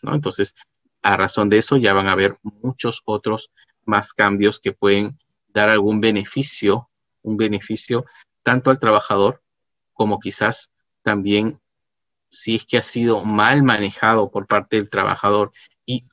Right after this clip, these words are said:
o los compañeros y o el trabajador, algunas aseguradoras no, no aplican para la indemnización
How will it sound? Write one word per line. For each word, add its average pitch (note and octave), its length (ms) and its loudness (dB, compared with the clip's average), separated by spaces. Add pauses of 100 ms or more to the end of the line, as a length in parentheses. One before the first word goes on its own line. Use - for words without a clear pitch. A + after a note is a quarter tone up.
o A#2 240 2
los G2 220 -4
compañeros G2 840 -4
y A2+ 220 -10
o G#2+ 180 0
el F#2+ 80 -4
trabajador, G2+ 540 -4 (300)
algunas G2+ 440 -2
aseguradoras G#2+ 840 0 (600)
no, A2 560 -2 (480)
no A2+ 120 2
aplican A2 520 0
para G#2 320 2
la G#2 240 0
indemnización G2+ 1160 -6